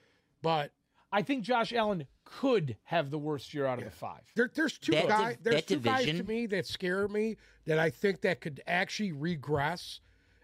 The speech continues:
Speaker 1: And believe it or not, I, I think Burrow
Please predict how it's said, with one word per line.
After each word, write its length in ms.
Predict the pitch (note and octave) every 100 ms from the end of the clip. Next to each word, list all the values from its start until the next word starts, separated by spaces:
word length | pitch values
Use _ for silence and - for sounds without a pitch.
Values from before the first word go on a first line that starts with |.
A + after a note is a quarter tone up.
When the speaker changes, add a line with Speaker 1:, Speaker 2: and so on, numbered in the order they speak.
| -
Speaker 1:
And 140 | D#3+
believe 240 | E3+ A#3+ A3+
it 60 |
or 140 | G#3 F#3
not, 340 | E3+ F3+ G3 _ _ _ _ _ _ -
I, 160 | F3+ -
I 120 | E3
think 240 | E3+ A#3+ D3 G#2+ _ _ _ _ _
Burrow 540 | - F#3 A#3 B3+ C#4